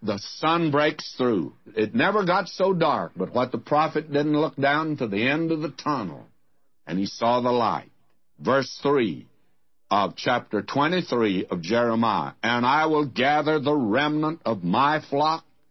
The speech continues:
out of all countries whither I've driven them,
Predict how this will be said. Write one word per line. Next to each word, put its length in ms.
out 240
of 120
all 680
countries 720
whither 340
I've 400
driven 460
them, 400